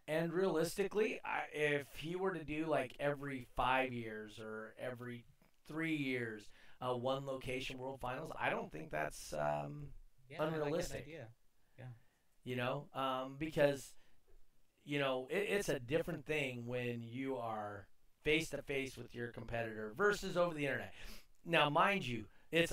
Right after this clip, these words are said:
Speaker 1: awesome that we can even do that over the internet
Speaker 2: Yeah.
Speaker 1: stuff. I mean, that, that's phenomenal. It's great technology. It's really
Speaker 2: Yeah,
Speaker 1: cool.
Speaker 2: my last, uh,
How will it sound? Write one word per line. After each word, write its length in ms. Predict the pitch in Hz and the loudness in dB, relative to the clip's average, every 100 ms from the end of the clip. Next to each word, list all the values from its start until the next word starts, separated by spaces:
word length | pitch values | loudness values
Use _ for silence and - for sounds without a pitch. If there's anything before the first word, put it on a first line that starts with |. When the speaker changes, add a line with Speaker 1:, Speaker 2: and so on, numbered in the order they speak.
| 156 | 2
Speaker 1:
awesome 460 | 139 151 175 190 185 | 8 10 10 8 4
that 140 | 147 | 2
we 120 | 147 | 2
can 140 | 143 143 | 0 -2
even 320 | 147 143 123 - | 0 -2 -4 0
do 300 | 160 190 190 | 4 6 6
that 200 | 151 131 | 6 6
over 220 | 131 123 | 4 0
the 160 | 120 120 | -2 0
internet 300 | 120 117 113 | 0 -2 -4
Speaker 2:
Yeah. 80 | - | -4
Speaker 1:
stuff. 220 | 120 117 | -2 0
I 80 | 127 | 0
mean, 100 | 123 | 2
that, 180 | 143 156 | 4 4
that's 220 | 143 160 - - | 6 2 0 -8
phenomenal. 880 | 127 127 135 151 156 147 147 147 - - - | -6 2 6 6 4 -2 -2 -4 -6 -14 0
It's 340 | 143 139 123 | 2 2 -2
great 360 | 117 135 147 147 | -4 0 0 0
technology. 720 | 135 127 131 131 127 117 123 | -2 -4 -4 -2 -2 -4 -8
It's 200 | 120 113 123 123 | -8 -10 -12 -8
really 340 | 151 151 135 | -4 -2 -2
Speaker 2:
Yeah, 220 | 151 190 156 | -2 0 0
Speaker 1:
cool. 120 | - | 0
Speaker 2:
my 120 | 175 | -2
last, 460 | 180 175 165 - - | 0 0 0 -4 -4
uh, 240 | 151 139 | -2 -2